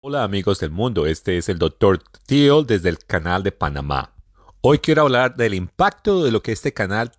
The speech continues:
significa en profecía bíblica. Este canal, que es setenta y siete kilómetros de distancia y que conecta el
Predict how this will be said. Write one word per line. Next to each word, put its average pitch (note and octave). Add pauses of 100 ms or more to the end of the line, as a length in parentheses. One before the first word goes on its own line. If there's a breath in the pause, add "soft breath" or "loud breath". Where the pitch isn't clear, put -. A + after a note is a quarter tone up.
significa D3
en G#2+
profecía G#2
bíblica. D#2 (680 loud breath)
Este C3
canal, G2
que F#2
es G2
setenta A2
y E2+
siete G#2+
kilómetros F#2+
de E2+
distancia F#2+ (300)
y B2
que G2+
conecta G#2+
el G2